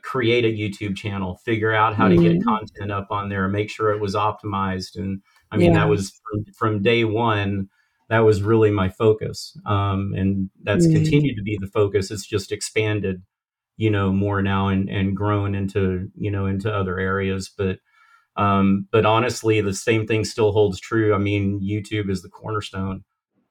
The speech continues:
Speaker 1: you know, of all of that, particularly now with the situation being owned by Google and basically equal in search and,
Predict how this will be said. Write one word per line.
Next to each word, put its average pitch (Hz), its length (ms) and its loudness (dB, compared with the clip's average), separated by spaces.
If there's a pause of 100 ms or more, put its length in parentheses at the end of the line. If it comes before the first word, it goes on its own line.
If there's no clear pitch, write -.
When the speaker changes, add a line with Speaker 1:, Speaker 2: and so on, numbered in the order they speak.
Speaker 1:
you 104 100 -2
know, 98 180 2
of 95 80 2
all 104 220 4
of 95 60 -2
that, 92 240 -4
particularly 107 520 -2
now 101 280 -2
with 98 140 -2
the - 60 -18
situation 101 600 -4
being 98 200 -4
owned 101 220 -2
by 92 160 -2
Google 110 480 2
and 95 160 0
basically 98 540 -4
equal 107 400 -2
in 98 160 -4
search 110 500 0
and, 92 340 -4